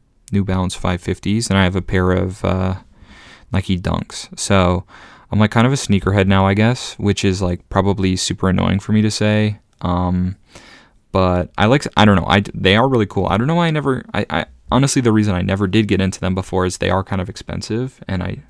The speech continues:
<laughs> definitely never had the money for them, so it never even really crossed my radar, but, um, I do find them really cool. I've been trying to find ways to wear some of the,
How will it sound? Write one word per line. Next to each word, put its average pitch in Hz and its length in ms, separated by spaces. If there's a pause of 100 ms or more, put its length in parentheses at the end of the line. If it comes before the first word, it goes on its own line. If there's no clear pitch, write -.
(240)
<laughs> - 400
definitely 98 380
never 92 240
had 90 120
the 92 60
money 90 200
for 101 140
them, 107 240 (400)
so - 160
it 92 60
never 92 180
even 95 160
really 90 240
crossed - 480
my 92 120
radar, 92 420
but, 98 240 (680)
um, 85 440
I 92 100
do 104 200
find 98 280
them 92 100
really 92 240
cool. 98 340
I've 98 100
been 107 100
trying 117 220
to 113 80
find 101 280
ways 95 260
to 98 120
wear 90 220
some 98 180
of 95 140
the, 92 340